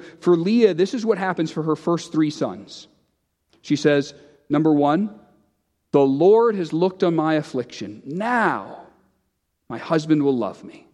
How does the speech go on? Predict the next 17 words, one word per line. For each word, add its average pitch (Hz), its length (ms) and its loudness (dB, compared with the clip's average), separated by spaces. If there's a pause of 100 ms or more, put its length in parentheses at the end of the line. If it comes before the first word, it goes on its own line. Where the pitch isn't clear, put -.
(1400)
And 139 120 2
the 151 60 4
second 147 380 -2
one, 113 160 -2
"The 135 100 4
Lord 202 480 6
has 190 100 0
heard 226 500 2
that 156 140 -4
I'm 196 300 0
still 190 800 0 (480)
hated." 170 500 -4 (1800)
And 135 120 2
the 143 60 4
third 185 360 2
time, 120 380 -6
"Now, 170 760 -2